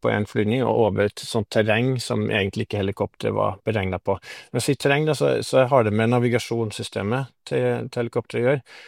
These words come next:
For der, for å forenkle ting litt, da, så hadde vi gjort det sånn i algoritmen at den antok at, at overflata var helt flat. Og så valgte vi oss et område der vi kunne fly der det var flatt. Det var bra nok,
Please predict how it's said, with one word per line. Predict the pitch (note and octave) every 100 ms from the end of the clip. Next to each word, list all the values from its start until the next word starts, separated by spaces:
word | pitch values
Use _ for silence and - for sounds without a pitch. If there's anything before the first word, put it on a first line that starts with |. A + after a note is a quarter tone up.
| - - _ -
For | A#2+
der, | A#2 A#2+
for | B2
å | A2+
forenkle | B2 A#2 G2+ A2 G#2
ting | D3+ D3
litt, | C#3 -
da, | A2+
så | A#2+
hadde | A#2 G#2+ G2
vi | G2 G#2 A2 A#2+
gjort | A2 -
det | G#2+
sånn | - A2+ A#2
i |
algoritmen | G#2+ G#2+ G#2+ G#2
at | G2+
den | A2 -
antok | G2 F#2 - G#2 G2 G#2+
at, | G2+ - - - - B2
at | -
overflata | G#2+ G#2 - G2 G#2
var | G2 G2
helt | G2 -
flat. | - G#2 G#2+ - - - _ _ _ _ _ _ _ _ _ _ _ A#2
Og |
så | B2+
valgte | A#2 G2 -
vi | G2
oss | G#2+
et | G2+ A2+
område | G#2+ F#2+ F#2+ F#2+ -
der | G2+ G2
vi | G2
kunne | F#2+
fly | - D3+
der | G#2
det | F#2+
var | G2 -
flatt. | - - - -
Det | A2+ A2+
var | A2 G2+
bra | G#2 G2
nok, | G2+ A2 -